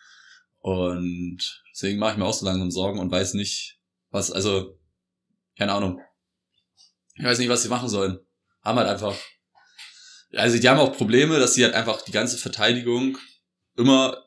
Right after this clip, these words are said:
wechseln müssen. Also jedes Spiel ist eine andere Innenverteidigung, darüber haben wir, glaub ich, auch schon geredet. Jetzt fallen auch wieder,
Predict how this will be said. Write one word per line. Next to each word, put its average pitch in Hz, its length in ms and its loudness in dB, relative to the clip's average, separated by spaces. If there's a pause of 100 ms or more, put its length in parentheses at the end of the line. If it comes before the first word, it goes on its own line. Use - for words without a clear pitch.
wechseln 131 380 2
müssen. 139 400 -2
Also 92 180 -6
jedes 120 260 2
Spiel - 260 0
ist - 200 -6
eine 104 80 -2
andere 101 240 -2
Innenverteidigung, 117 540 -6
darüber 95 300 -6
haben 95 120 -6
wir, 95 60 -4
glaub 90 120 -4
ich, 90 60 -10
auch 110 100 -8
schon 120 160 -8
geredet. 113 440 -6 (360)
Jetzt - 220 0
fallen 101 180 2
auch 113 200 2
wieder, 113 500 0